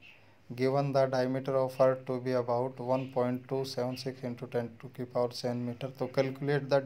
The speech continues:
distance of the moon from earth। तो इसमें हम एंगुलर डायमीटर वाला फॉर्मूला यूज़ करेंगे। ठीक है, आपको क्या क्या गिवन है, ठीक है,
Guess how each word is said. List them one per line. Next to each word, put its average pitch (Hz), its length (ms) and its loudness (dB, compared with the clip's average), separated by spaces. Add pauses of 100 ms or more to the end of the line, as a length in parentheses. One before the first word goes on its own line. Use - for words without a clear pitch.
distance 135 560 0
of 127 220 -4
the 127 100 2
moon 127 420 -2 (500)
from 151 240 0 (120)
earth। 107 260 -12 (200)
तो 143 160 6
इसमें 143 260 2
हम 143 140 4
एंगुलर 147 360 2
डायमीटर 139 460 2
वाला 135 340 4
फॉर्मूला 127 360 0
यूज़ 123 260 0
करेंगे। 123 400 -6 (680)
ठीक 165 160 0
है, 131 100 2 (640)
आपको 139 420 6 (1800)
क्या 139 120 6
क्या 147 180 4
गिवन 135 360 0
है, 139 220 -4 (920)
ठीक 151 200 -6
है, 117 100 -2